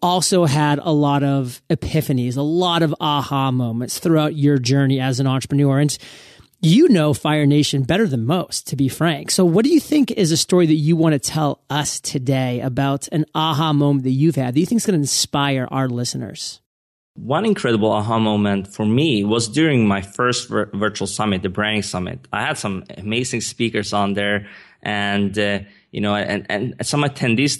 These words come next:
Speaker 2: also asked me, you know, how I could,
Speaker 1: <laughs> Right.
Speaker 2: uh, pu-, pull off, like, eighty-eight amazing speakers. I had, I mean, you were on there, I had some ama-, oth-, other amazing speakers as well, and you were even the opening speaker there, I think. But I,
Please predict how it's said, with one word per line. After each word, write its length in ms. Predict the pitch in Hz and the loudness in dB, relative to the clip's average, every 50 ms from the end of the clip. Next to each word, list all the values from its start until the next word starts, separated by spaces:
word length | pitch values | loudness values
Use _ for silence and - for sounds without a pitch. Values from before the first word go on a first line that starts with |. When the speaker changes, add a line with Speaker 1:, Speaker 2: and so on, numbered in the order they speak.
| - | -2
Speaker 2:
also 320 | 113 117 117 - - - 123 | 0 0 0 0 -2 -4 -4
asked 380 | 98 110 113 127 - - - | -2 -2 -4 -4 -4 -4 -4
me, 140 | - 117 101 | -4 -4 -2
you 100 | 98 101 | -2 -2
know, 120 | 104 104 101 | -2 -4 -4
how 220 | 107 117 123 120 | -2 -2 0 0
I 120 | 117 110 | 0 -2
could, 440 | 107 - - 107 113 107 107 104 101 | -4 -2 -2 -2 0 0 0 0 -2
Speaker 1:
<laughs> 20 | - | -2
Right. 100 | 110 110 | -2 -2
Speaker 2:
uh, 120 | 107 101 - - - - - - - | -2 -2 -6 -10 -20 -18 -18 -18 -10
pu-, 200 | - 143 131 120 | -4 -2 -2 -2
pull 300 | - - - 135 127 123 | -4 -4 -2 0 0 2
off, 300 | 120 117 117 113 - - | 2 0 0 -2 -4 -4
like, 240 | 110 107 110 110 - | -4 -4 -4 -4 -4
eighty-eight 600 | - 123 135 131 123 120 113 143 165 147 113 - - | -4 -2 0 0 0 0 2 2 0 0 -2 -4 -6
amazing 380 | - 117 123 127 127 127 127 110 | -6 -4 -2 -2 -2 -4 -4 -6
speakers. 480 | - - - 151 135 107 110 113 - | -6 -4 -6 -4 -4 -4 -6 -4 -6
I 80 | 123 127 | -6 -4
had, 300 | 139 139 123 110 95 - - | -4 -4 -4 -6 -10 -14 -14
I 80 | 69 | -10
mean, 160 | 73 104 107 104 | -8 -8 -6 -2
you 160 | 113 139 156 | 0 2 2
were 120 | 147 127 | 2 2
on 260 | 117 117 117 117 113 | 2 2 2 0 0
there, 260 | 104 117 117 117 117 110 | 0 0 0 0 0 -2
I 20 | |
had 180 | 113 120 117 - | -2 -4 -6 -6
some 100 | 113 104 | -6 -6
ama-, 300 | 107 107 110 117 120 - - | -4 -4 -2 -4 -4 -4 -4
oth-, 180 | 113 117 - - | -6 -6 -4 -4
other 200 | 113 117 117 113 | -2 -2 0 -2
amazing 340 | 113 110 110 104 - 113 - | -2 -2 -4 -6 -6 -8 -10
speakers 360 | - - 117 101 107 101 - | -6 -8 -6 -6 -6 -6 -8
as 160 | 98 92 95 | -8 -8 -4
well, 420 | 95 110 117 120 110 104 98 101 - - - - - - | -2 -2 0 2 0 0 0 -4 -10 -18 -20 -20 -20 -12
and 400 | - 101 101 101 98 101 101 101 | -8 -4 -4 -2 -2 -2 -2 -2
you 80 | 120 156 | -2 0
were 120 | 170 156 127 | 0 0 0
even 160 | 117 107 101 | 0 0 -2
the 100 | 104 - | -4 -2
opening 560 | - 117 131 135 131 123 107 101 98 98 95 | 0 0 0 0 0 -2 -2 -2 -2 -2 -4
speaker 400 | 95 - - 101 95 92 - 101 | -8 -6 -4 -4 -4 -2 -4 -4
there, 240 | 92 95 95 95 95 | -2 -2 0 0 0
I 60 | 92 185 | 0 0
think. 320 | 220 240 240 - - 226 | -2 -2 -2 -2 -2 -2
But 100 | - - | -2 -2
I, 60 | - | -2